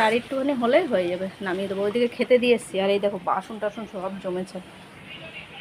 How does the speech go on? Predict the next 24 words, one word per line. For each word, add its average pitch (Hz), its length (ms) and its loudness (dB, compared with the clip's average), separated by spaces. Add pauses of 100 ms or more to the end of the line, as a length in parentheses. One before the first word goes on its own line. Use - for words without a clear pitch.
(260)
দোকানে 240 340 2
মালপত্র 233 380 0 (180)
আনা 226 220 -2
হয়ে 240 260 2
গেছে 233 200 2 (100)
এই 202 120 -2
যে। 269 60 2 (1700)
আর 185 100 -6 (220)
এই 208 120 4 (160)
যে 226 100 8 (1400)
দোকানের 214 340 -2
সব 240 200 0
মালপত্র, 196 360 -2 (720)
চাটা 233 320 6
ভরে 220 220 0
দিয়েছি, 240 280 -4
আটাটা 233 240 0 (140)
তো 262 60 2 (140)
মাখাই 247 380 0
হয়ে 247 220 0
গেছে। 247 200 -4 (120)
আর 220 120 -2
ওইদিকে 240 340 2
খেতে 240 220 4